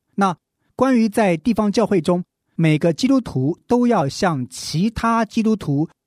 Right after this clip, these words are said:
有意义的委身，我们已经谈了很多了。但是呢，这个委身的基准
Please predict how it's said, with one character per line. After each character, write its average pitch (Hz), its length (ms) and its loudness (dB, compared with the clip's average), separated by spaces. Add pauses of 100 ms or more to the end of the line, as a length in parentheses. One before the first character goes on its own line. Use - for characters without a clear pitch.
(160)
有 131 420 0
意 247 160 2
义 208 120 2
的 143 160 -2
委 117 220 -4
身， 175 300 -4 (380)
我 131 120 0
们 160 120 2
已 147 40 -2
经 147 160 -2
谈 135 160 -6
了 151 100 0
很 107 240 -8
多 127 180 -4
了。 127 120 -8 (360)
但 240 100 2
是 220 100 0
呢， 214 140 0 (340)
这 294 140 -2
个 175 340 0 (100)
委 139 320 0
身 220 280 -2
的 156 220 -2
基 262 420 -2
准 143 260 -4